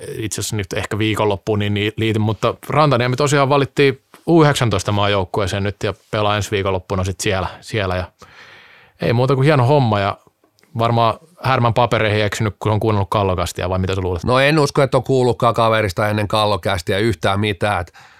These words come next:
Speaker 2: jälkimmäisissä erissä ja jatkoajalla on yleensä näitä viikon posia ennen ekaa valittu, mutta kyllähän mä niinku laittaisin tässä jo niinku ison viikon posin Kallokästille, että puhunut, puhunut suorastaan Rantaniemen tonne maajoukkueeseen, nuorten maajoukkueeseen.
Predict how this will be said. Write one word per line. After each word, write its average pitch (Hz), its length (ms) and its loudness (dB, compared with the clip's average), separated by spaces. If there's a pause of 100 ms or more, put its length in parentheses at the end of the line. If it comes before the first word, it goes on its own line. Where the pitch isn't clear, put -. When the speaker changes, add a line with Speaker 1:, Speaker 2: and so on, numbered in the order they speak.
Speaker 2:
jälkimmäisissä 139 680 2
erissä 131 420 2
ja 123 280 2
jatkoajalla 123 560 2
on 120 120 2
yleensä 123 280 0
näitä 120 240 0
viikon 127 280 2
posia 123 460 2
ennen 117 160 2
ekaa 110 280 0
valittu, 110 400 0
mutta 104 240 -4
kyllähän 117 240 0
mä 120 60 0
niinku 120 220 -2
laittaisin 117 340 0
tässä 120 320 0
jo 107 100 2
niinku 107 200 0
ison 120 360 2
viikon 113 300 0
posin 117 380 0
Kallokästille, 104 800 0
että 95 260 -4 (880)
puhunut, 143 440 6 (140)
puhunut 190 360 6
suorastaan 139 480 6
Rantaniemen 123 580 4
tonne 120 180 2
maajoukkueeseen, 117 840 2
nuorten 120 260 2
maajoukkueeseen. 95 680 -2